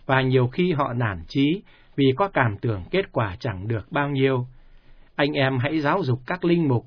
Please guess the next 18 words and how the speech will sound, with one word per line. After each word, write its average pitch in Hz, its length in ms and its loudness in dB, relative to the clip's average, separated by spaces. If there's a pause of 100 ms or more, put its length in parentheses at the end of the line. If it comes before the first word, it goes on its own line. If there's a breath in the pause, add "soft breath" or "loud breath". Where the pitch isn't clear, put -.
đừng 127 280 2
dừng 117 240 0
lại, 117 280 0 (320)
tính 170 260 2
toán 160 260 2
những 196 200 -2
người 127 240 2
vào 107 300 -2
người 104 320 -4
ra, 139 340 0 (320 soft breath)
kiểm 127 240 4
điểm 113 260 0
xem 170 300 0
những 185 200 -4
điều 123 180 4
mình 107 320 -4
thu 156 240 2
thập 120 160 0